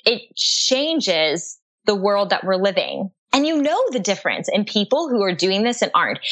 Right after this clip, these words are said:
People who aren't doing this or speaking those words of kind of, um, against themselves and those peop-, the people around them are just kind of a downer to be around. They,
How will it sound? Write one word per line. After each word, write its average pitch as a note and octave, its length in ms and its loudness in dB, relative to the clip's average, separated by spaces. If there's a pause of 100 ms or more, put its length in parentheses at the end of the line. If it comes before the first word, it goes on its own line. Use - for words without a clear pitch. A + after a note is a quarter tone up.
(160)
People F4+ 300 2
who D4+ 120 0
aren't G3 280 -2
doing F3+ 260 0
this D4 380 0 (280)
or G3+ 200 2
speaking A3+ 480 0
those G3 200 0
words F#3+ 320 2
of F3+ 120 -2
kind F#3 280 0
of, E3+ 200 0 (160)
um, D#3 500 2 (680)
against G3+ 460 0
themselves F#3 520 0
and F#3 160 0
those F3+ 140 0
peop-, - 240 -4
the F#3 120 0
people F#3+ 240 0
around F3 200 4
them A3+ 180 0
are B3 120 4
just D4 380 -2
kind A#4+ 280 2
of - 60 0
a - 60 -8
downer G#3 440 2
to - 160 -2
be F3 220 2
around. G#2+ 460 0 (480)
They, F#3+ 400 2